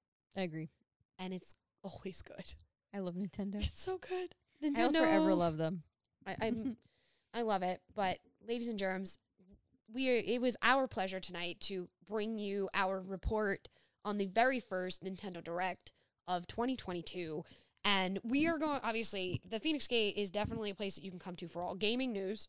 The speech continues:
Speaker 1: Mm-hmm.
Speaker 2: Follow us on all of our social media platforms, and you will have up-to-date news. Um, obviously, Choco writes for Nerd Caliber and, you know, gives you up-to-date stuff about all sorts of things that you didn't even know you wanted to know.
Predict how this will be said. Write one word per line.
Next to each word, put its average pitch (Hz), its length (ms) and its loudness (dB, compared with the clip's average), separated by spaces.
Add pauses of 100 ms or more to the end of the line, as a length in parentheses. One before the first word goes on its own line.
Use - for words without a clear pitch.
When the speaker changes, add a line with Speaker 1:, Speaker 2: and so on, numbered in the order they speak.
Speaker 1:
Mm-hmm. 233 200 0 (320)
Speaker 2:
Follow 233 280 4
us 269 120 0
on 208 140 -2
all 196 200 0
of 220 80 -2
our 240 80 -4
social 254 260 -6
media 196 220 -4
platforms, 180 800 -8 (160)
and 190 280 -2
you 196 100 -6
will 190 100 -4
have 196 260 -2 (160)
up-to-date 226 540 0 (240)
news. 214 480 -2
Um, 190 200 -2
obviously, 220 540 -2
Choco 214 520 0 (500)
writes 220 280 0
for 180 380 -4
Nerd 269 220 2
Caliber 262 720 4
and, 190 480 -4 (100)
you 220 140 -4
know, 190 160 -4
gives 202 240 -2
you 196 100 -2
up-to-date 190 420 -4
stuff 185 280 -2
about 175 260 -4
all 262 220 -2
sorts 285 240 -6
of 254 40 -14
things 262 200 -4
that - 100 -8
you 277 80 -2
didn't 339 180 0
even 330 140 0
know 339 80 -2
you 320 140 0
wanted 370 240 2
to 202 80 -4
know. 185 320 -4